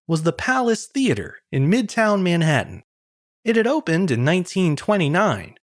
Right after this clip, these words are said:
and was considered by many to be the flagship location of the Keith Albee empire.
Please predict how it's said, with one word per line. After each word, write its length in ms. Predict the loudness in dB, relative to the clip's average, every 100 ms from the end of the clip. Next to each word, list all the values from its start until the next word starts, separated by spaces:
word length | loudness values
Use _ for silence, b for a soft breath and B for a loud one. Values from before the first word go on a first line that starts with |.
| -4
and 140 | 0
was 100 | 0
considered 540 | 0 -4 -2 0 0 2
by 180 | 0
many 480 | 0 0 0 -2 -4 -6
to 80 | -2
be 100 | 0
the 140 | 0
flagship 800 | -2 -4 -2 0 -2 -2 -2 0
location 720 | 0 0 -2 -4 -4 -6 -10 -16 _
of 140 | -8 -6
the 80 |
Keith 480 | -6 0 0 0 -2 -2
Albee 460 | 0 2 0 -2 0
empire. 680 | 0 0 -2 -4 -8 -16